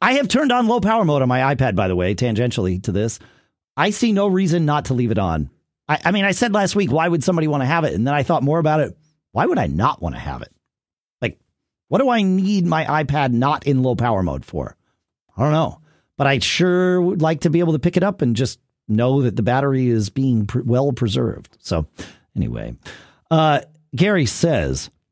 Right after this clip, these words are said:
"I like the idea of Dave's shortcut for reactivating low power mode when it turns off." It's an automation inside Shortcuts, and you can listen to it in the last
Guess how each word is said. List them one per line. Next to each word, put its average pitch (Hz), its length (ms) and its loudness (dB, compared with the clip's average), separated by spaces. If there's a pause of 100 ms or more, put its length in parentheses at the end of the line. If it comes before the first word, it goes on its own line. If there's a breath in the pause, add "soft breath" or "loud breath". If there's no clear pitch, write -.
(300)
"I 139 80 2
like 160 240 2
the 170 140 4
idea 139 260 2
of 123 80 0
Dave's 120 300 2
shortcut 117 640 0 (160)
for 113 640 0
reactivating 113 920 0
low 101 120 2
power 92 300 2
mode 92 280 2
when 95 380 0
it 87 320 -2
turns 92 260 0
off." 104 220 2
It's 90 120 -4
an 80 240 0
automation 90 520 2
inside 73 360 0
Shortcuts, - 440 -2 (400 loud breath)
and 92 100 2
you 76 60 2
can 67 140 2
listen 76 240 0
to 85 120 0
it 67 60 -2
in 69 120 0
the 69 60 0
last 71 380 -2